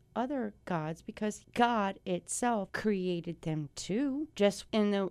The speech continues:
in the same way that he created us in, in, in the essence, and he utilized them to help with that, with human beings.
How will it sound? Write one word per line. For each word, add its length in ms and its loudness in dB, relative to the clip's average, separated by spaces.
in 200 4
the 80 0
same 380 -2
way 420 -2
that 640 2
he 200 6
created 500 2
us 400 0
in, 160 2
in, 240 2
in 260 0
the 160 0
essence, 460 0
and 160 2
he 180 2
utilized 880 0
them 720 6
to 160 4
help 960 4
with 480 2
that, 360 -2
with 300 2
human 460 2
beings. 920 -4